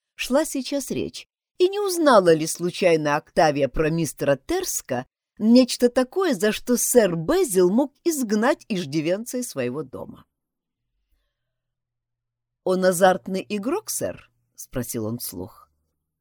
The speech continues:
«Что?» На щеках Киприана проступил румянец, и он, чуть не столкнувшись с каким-то пожилым джентльменом, вынужден был остановиться и принести извинения.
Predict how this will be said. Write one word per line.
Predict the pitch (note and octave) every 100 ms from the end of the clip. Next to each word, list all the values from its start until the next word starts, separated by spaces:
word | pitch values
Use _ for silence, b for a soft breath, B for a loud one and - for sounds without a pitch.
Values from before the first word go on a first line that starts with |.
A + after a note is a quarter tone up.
| _
«Что?» | - - G#3 F#4 _ _ _ _ _ _ -
На | A#2+ C3
щеках | - C3 D3
Киприана | _ C3+ - D3 G#3+ C#4
проступил | - F3+ - E3+ B3+ C4
румянец, | C#4 A3+ C#3 A#2+ B2 - - _ _ -
и | A3+
он, | D4+ C#4+
чуть | - D#4 D#4
не | F3
столкнувшись | D#3+ - E3 - F3+ E3+ - C#3+
с |
каким-то | - D3 D#3+ C#3+ C#3
пожилым | D#3 B2+ C#3 B2+ A#2+
джентльменом, | B2 B3+ C#4+ D4 D4 D4 D4 C4+
вынужден | E3+ D#4 C4+ D3 D3+ D3
был | D3 E3 -
остановиться | C#3 D3+ C3+ C3+ B3+ - C#4
и |
принести | B3+ B2+ A#2+ A2+ D#3 D3
извинения. | C3 C3 - - C2+ -